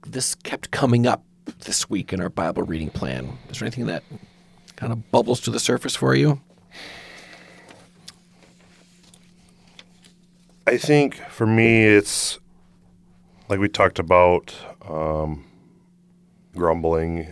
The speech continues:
Speaker 2: and loving your neighbor as yourself.
Speaker 1: Mm-hmm.
Speaker 2: And it's just good. Like we talked about how,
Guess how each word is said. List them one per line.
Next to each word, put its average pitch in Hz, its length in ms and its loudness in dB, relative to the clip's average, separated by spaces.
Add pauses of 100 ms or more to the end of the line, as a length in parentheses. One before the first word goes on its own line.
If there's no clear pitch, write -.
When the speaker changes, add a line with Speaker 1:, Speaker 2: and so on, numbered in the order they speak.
(100)
Speaker 2:
and 73 640 -12 (720)
loving 87 260 2
your 87 100 2
neighbor 85 260 2
as 82 140 0
yourself. 78 600 -2 (140)
Speaker 1:
Mm-hmm. 110 380 -4 (1080)
Speaker 2:
And 80 720 -4 (460)
it's 95 220 -2
just - 400 -4
good. 95 500 4 (1400)
Like 95 120 0
we 95 100 -2
talked 98 220 2
about 90 200 4
how, 85 400 4